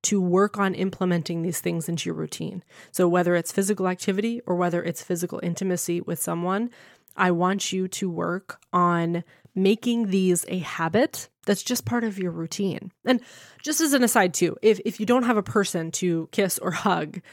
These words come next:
you can hug yourself. You a hundred percent can have that physical intimacy with you. It's just typically more effective if we have that trust with another human being. And this could be a best friend, it could be family, it doesn't matter.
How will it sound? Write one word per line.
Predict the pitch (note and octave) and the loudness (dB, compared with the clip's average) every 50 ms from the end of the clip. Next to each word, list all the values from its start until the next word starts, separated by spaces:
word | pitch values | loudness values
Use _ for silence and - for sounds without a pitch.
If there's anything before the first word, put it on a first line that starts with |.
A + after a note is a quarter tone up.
| - - - _ | -20 -20 -16 _
you | - G#3 G#3+ | -4 -2 0
can | - C#4+ B3+ | 2 2 4
hug | C4 B3 G#3+ | 4 4 4
yourself. | G#3+ F#3+ - - - - - - - - - | 2 0 0 -2 -4 -6 -8 -10 -16 -16 -4
You | - G3+ G3+ | 2 2 4
a | G3+ | 4
hundred | G3 A#3+ B3 B3 | 4 4 2 2
percent | G#3+ A3 - - G3 - - | 2 0 -2 -4 -4 -4 -6
can | - - G#3 F#3+ F3+ E3 D#3+ E3 | -6 -6 -4 -2 -2 -2 -4 -4
have | E3 D#3+ E3+ E3+ E3 | -4 -4 -4 -4 -4
that | E3+ E3 - | -6 -8 -6
physical | - F#3 F3 G3 F#3+ F#3+ - | -4 -4 -4 -4 -4 -4 -6
intimacy | E3+ E3 - F3 E3+ E3 D#3+ - F3 E3+ E3 | -6 -6 -6 -6 -6 -6 -4 -4 -4 -4 -4
with | - - E3+ E3 - - | -4 -6 -6 -6 -6 -8
you. | E3 E3 F3 F3 E3+ G#3 C4 D4+ D#4 - - - - - - - | -8 -4 -2 0 2 2 2 0 -2 -4 -10 -20 -20 -12 -8 -6
It's | A3+ - | 0 2
just | C4 C4 - | 2 2 2
typically | - C4+ - - - - A3 F#3+ | 2 2 2 2 0 -2 0 0
more | F#3 F3+ F3 | 2 2 2
effective | E3 - F3 E3 - - G3 G3 G3+ - | 2 2 0 0 2 2 0 2 2 0
if | F3+ - - | -4 -2 0
we | F3+ D#3+ | 0 0
have | C#3+ F3 E3 - | 0 -2 -2 -2
that | F3 - - | -4 -4 -4
trust | - - - B3 A#3+ A#3+ F#3 D3+ D#3+ - - - - - - - - _ - | -6 -2 2 4 6 6 6 4 2 -2 -6 -12 -18 -20 -20 -20 -20 _ 0
with | G3+ G#3 G3 A3 | 0 2 2 0
another | G3+ F#3+ F3+ F3 E3+ E3 F#3 F3+ | -2 -2 0 0 0 2 0 0
human | - - - F#3+ F#3+ F3 F3 E3 E3 | 0 0 0 0 2 2 2 0 0
being. | - D3+ D#3 - - - - - | -2 -4 -4 -4 -6 -8 -6 0
And | F#3 G3 | 2 2
this | G#3 G#3 | 2 0
could | - F3 | 0 -2
be | E3+ D#3+ | -4 -2
a | - | 0
best | F3 F3 E3+ - | 0 0 0 0
friend, | - F3+ D#3+ D#3 - | -2 -4 -4 -4 -6
it | D3 | -8
could | - - E3 - | -10 -8 -8 -6
be | D#3+ - | -6 -6
family, | - - F#3+ F#3+ F3 D#3+ - - - | -2 0 0 2 0 0 -4 -8 -10
it | - | -8
doesn't | - F3+ E3 F3 - | -6 -6 -6 -6 -6
matter. | - - - - - | -8 -10 -10 -12 -16